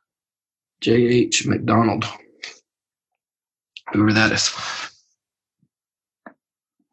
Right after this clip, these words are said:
Um, 'cause he gives you the, um, that which is well built will never be torn down. That which is well latched cannot slip away.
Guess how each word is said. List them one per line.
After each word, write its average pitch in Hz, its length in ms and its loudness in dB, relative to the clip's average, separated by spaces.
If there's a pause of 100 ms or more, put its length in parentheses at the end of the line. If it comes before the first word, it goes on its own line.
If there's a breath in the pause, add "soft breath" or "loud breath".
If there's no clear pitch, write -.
(160)
Um, 120 580 0 (1300)
'cause 117 180 0
he 123 100 0
gives 131 240 2
you 127 140 2
the, 113 440 0 (1400 soft breath)
um, 110 680 0 (1080 soft breath)
that 120 220 2
which 117 200 -2
is 107 140 2
well 117 200 2
built 120 440 0
will 113 100 0
never 113 240 2
be 113 180 0
torn 113 320 0
down. 113 440 0
That 107 140 0
which - 140 -8
is - 240 -10 (360)
well 110 200 2
latched 107 420 2
cannot - 200 -2
slip - 180 -10
away. 113 380 0